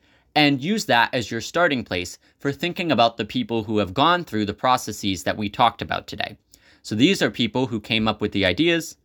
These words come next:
brought them to committees, had them voted on by the entire House,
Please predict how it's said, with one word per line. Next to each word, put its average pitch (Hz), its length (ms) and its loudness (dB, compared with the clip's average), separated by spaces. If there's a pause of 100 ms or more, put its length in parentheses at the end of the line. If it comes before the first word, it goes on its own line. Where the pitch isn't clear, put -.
(180)
brought 185 220 4
them 139 120 0
to 101 100 -6
committees, 95 560 -4 (1080)
had 143 280 2
them 113 160 0
voted 107 300 2
on 101 180 2
by 92 120 2
the 90 140 -2
entire 85 320 -2
House, 151 440 0